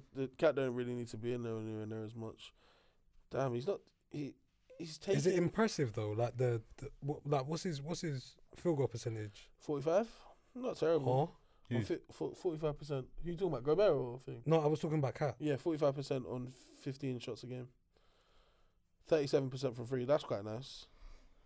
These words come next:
Speaker 3: I was even looking at D'Angelo Russell. Like, I'm concerned. Obviously, he's averaging seventeen point four rebounds, six assists.
Speaker 2: He did it.
Speaker 1: Seventeen points.
Speaker 3: Yeah.
Speaker 2: Yeah.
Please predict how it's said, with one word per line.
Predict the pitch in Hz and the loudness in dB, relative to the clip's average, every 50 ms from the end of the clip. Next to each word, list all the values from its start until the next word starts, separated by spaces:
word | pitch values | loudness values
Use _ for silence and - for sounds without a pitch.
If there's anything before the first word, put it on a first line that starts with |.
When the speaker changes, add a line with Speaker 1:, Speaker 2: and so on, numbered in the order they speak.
| _ - _ - _ - - - - - 120 120 - - | _ -20 _ -20 _ -20 -20 -16 -12 -10 -10 -10 -6 -4
Speaker 3:
I | 139 139 | -2 -2
was | 135 139 | 0 -2
even | 185 185 175 147 127 - 120 120 | -2 -4 -6 -6 -6 -8 -10 -8
looking | 135 143 139 131 120 117 | -8 -8 -6 -4 -4 -4
at | 113 101 104 - | -6 -8 -10 -10
D'Angelo | 117 117 117 110 107 110 | -8 -8 -6 -6 -6 -8
Russell. | 110 - - 104 95 92 | -10 -10 -12 -14 -12 -12
Like, | 92 90 - - | -12 -14 -14 -12
I'm | 101 104 101 - | -14 -14 -12 -12
concerned. | 104 92 - - 117 117 | -14 -14 -12 -10 -8 -8
Obviously, | 117 107 - 120 113 | -10 -10 -10 -10 -10
he's | 107 - - | -10 -10 -10
averaging | 120 139 139 131 117 123 120 117 117 117 - _ _ - | -10 -8 -8 -6 -8 -6 -6 -6 -8 -10 -12 _ _ -20
seventeen | - - - 120 107 110 110 107 - 113 110 104 - - | -20 -14 -14 -12 -10 -10 -12 -10 -10 -10 -10 -10 -10 -10
point | 110 107 101 104 - | -12 -12 -12 -14 -14
four | - 113 110 107 | -12 -10 -8 -8
rebounds, | 107 107 101 104 101 101 101 - | -8 -10 -10 -10 -10 -12 -12 -12
six | - - - | -16 -16 -16
assists. | - 101 - 147 | -18 -12 -8 -6
Speaker 2:
He | 165 | -4
did | 151 139 | -2 0
it. | 110 | 6
Speaker 1:
Seventeen | - 320 359 359 339 403 381 302 | 8 8 8 12 12 12 12 12
points. | 403 494 453 220 - - - - - - - - 90 92 | 12 12 12 10 8 2 -6 -8 -10 -16 -20 -18 -14 -10
Speaker 3:
Yeah. | 107 139 135 104 - _ _ _ _ _ _ - | -8 -8 -8 -8 -10 _ _ _ _ _ _ -8
Speaker 2:
Yeah. | 135 135 135 135 127 | -6 -4 -2 -2 -4